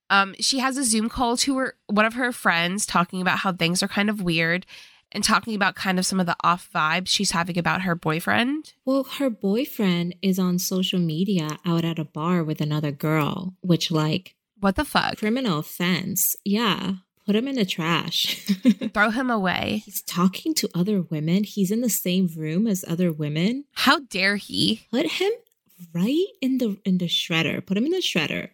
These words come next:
Speaker 2: and then put him in the trash.
Speaker 1: Burn him. <laughs>
Speaker 2: Yes, burn him. <laughs>
Speaker 1: you know, like, they avoid each other, like, the whole day, Charlie
Speaker 2: Right.
Speaker 1: and Junju. And he had just got done in the shower, and she had just got off the phone with her grandpa.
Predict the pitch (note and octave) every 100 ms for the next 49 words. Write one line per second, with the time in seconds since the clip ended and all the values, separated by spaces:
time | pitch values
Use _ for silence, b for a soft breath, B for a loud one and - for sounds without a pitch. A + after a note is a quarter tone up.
0 | - G3 G#3+ B3 C#4 D#4+ A#3 - D#3 D#3+
1 | - - - F#3 - A3 G3+ F#3+ - D#3
2 | D3+ G#3+ G#3 A#3 G2 - - F#3+ E3 D#3+
3 | - - G3 F#3 - C4+ - C#4 - B3+
4 | B B B B A3+ A#3+ B3 A#3+ A#3 A#3+
5 | G3 A#3+ B3 G#3+ F#3 G3+ G#3 B3+ G#3 G#3+
6 | G#3+ G3 F#3 - G3+ _ G#3+ F3+ - F3
7 | F#3+ F3+ C#3 - F3+ - G3 F3 F#3 G3+
8 | G#3+ F#3+ E3 E3 E3 E3 E3 F3+ - B
9 | B B B - G#3 G3+ G3 G3+ G3+ F#3+
10 | _ - A3 - B3+ C#4 C#4+ A#3+ G#3+ F#3
11 | G#3+ - A3+ A#3 A3+ A#3 A#3 B3 - F#3
12 | E3 E3 E3 E3+ F3+ B B B _ G3
13 | F#3+ F#3 F3+ F#3 F#3 - - A#3+ A#3 G3
14 | G3+ G3 - G3 F#3+ - A3 F#3+ F#3 G3
15 | A3 G3 E3 - D#3+ E3+